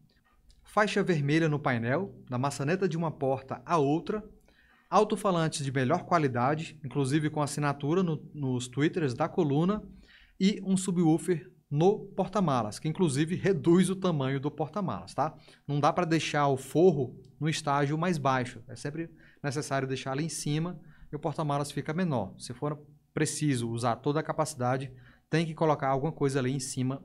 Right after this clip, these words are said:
do step. Acima de todas essas versões, existe o Polo G T S, que é um carro mais diferente, tá?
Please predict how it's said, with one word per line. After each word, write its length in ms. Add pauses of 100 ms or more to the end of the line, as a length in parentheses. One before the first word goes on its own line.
do 220 (120)
step. 520 (1600)
Acima 460
de 100
todas 640
essas 280
versões, 880 (120)
existe 520
o 40
Polo 560
G 280
T 180
S, 600
que 140
é 40
um 120
carro 300
mais 760
diferente, 1000
tá? 220